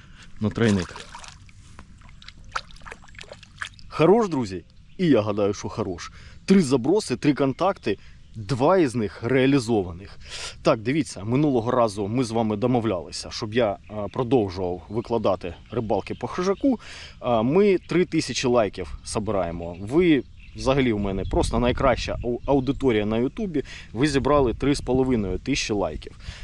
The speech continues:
Тому давайте не втрачати сноровки, щоб у мене було більше наснаги до рибалок по хижаку. Прямо зараз тицяємо лайк, можна в цей час написати ще комент і дивимось далі рибалку.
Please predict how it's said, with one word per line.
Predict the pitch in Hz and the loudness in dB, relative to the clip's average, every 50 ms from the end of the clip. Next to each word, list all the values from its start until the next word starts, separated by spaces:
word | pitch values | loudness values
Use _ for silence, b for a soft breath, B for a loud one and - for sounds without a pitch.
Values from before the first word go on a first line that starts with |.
| B - | B -4
Тому | - 139 147 147 135 | 0 2 4 4 4
давайте | 117 123 127 131 120 - - 107 92 90 87 101 - - - | 4 4 4 4 4 2 0 -6 -8 -10 -12 -16 -20 -10 -2
не | 120 135 147 | 2 2 2
втрачати | 131 - 123 123 - - 104 107 104 | 2 2 0 -2 0 -2 -4 -4 -6
сноровки, | 98 - - 127 151 190 196 - - - 107 | -6 -4 0 2 4 4 2 2 0 -4 -6
щоб | - - 143 139 135 | -2 -2 0 2 2
у | 139 | 2
мене | 143 151 160 143 123 120 | 4 4 4 4 4 2
було | 104 107 120 117 | 0 0 0 0
більше | 110 107 120 120 107 - - 110 | 0 0 0 -2 -2 -2 -2 0
наснаги | 107 107 - - 123 113 107 101 - 90 90 B B B B B | 0 0 0 0 0 2 2 0 0 -4 -8 B B B B B
до | - 107 110 135 127 107 87 - | -6 0 2 4 4 4 4 2
рибалок | 104 107 127 110 104 120 104 95 87 90 - - | 0 -2 -2 0 2 2 2 2 0 -2 -4 -6
по | - 117 | -6 -4
хижаку. | - - 127 127 139 147 - - 220 214 196 - - - - - | -2 0 0 0 0 -2 -2 -2 -2 -2 -2 -4 -8 -14 -6 0
Прямо | - 190 175 147 139 127 | 4 4 4 4 4 2
зараз | 110 113 101 87 80 78 - - - - - - - - - - - - - - | 0 0 0 0 -2 -6 -8 -12 -14 -14 -16 -16 -14 -14 -14 -14 -14 -10 -2 2
тицяємо | 185 175 - - 131 117 113 113 113 107 98 - | 2 2 4 4 4 4 4 4 2 0 0 0
лайк, | 131 170 214 214 196 - - B B B B B B B - | 0 2 4 4 2 0 -2 B B B B B B B 2
можна | 143 156 131 135 131 117 | 4 4 4 4 2 2
в | 104 - - - - - - - - - - - | 0 -2 -10 -16 -14 -14 -12 -10 -8 -6 -6 -2
цей | - - 160 135 | 2 4 4 4
час | - - - - - | 4 2 0 2 0
написати | 127 120 - 156 - 143 131 - 147 | -2 -2 -2 -2 0 0 0 0 -2
ще | - - 220 | -2 -2 -2
комент | 208 - 277 254 233 208 185 - - - - - - - - - | 0 2 2 4 4 4 2 0 -4 -10 -16 -16 -16 -14 -6 -4
і | 202 | 0
дивимось | 151 135 147 135 131 123 117 104 - | 2 4 4 4 4 2 2 -2 -4
далі | - - 117 117 110 104 98 98 - - | -2 0 0 2 2 0 -2 -4 -6 -4
рибалку. | - 120 120 110 104 95 110 98 87 82 - - 71 B | -2 0 0 0 0 2 2 2 0 -2 -4 -10 -14 B